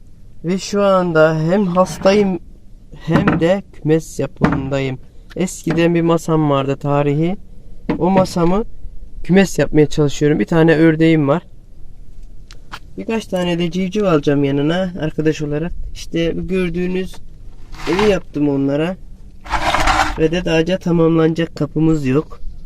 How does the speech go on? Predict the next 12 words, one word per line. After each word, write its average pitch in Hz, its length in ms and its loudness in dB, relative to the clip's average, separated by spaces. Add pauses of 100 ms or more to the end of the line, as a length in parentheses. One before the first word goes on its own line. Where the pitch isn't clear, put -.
(720)
Bir 151 100 -8
de 160 140 4
şu 160 380 -2
bir 156 60 -8
tarafımız 151 520 2
yapılacak. 139 520 -4 (360)
Şu - 140 -4
şekilde. 147 640 -4 (1500)
Masayı 220 400 4
kümese 175 340 0
çevirdim 135 420 0
kısaca. 131 380 -4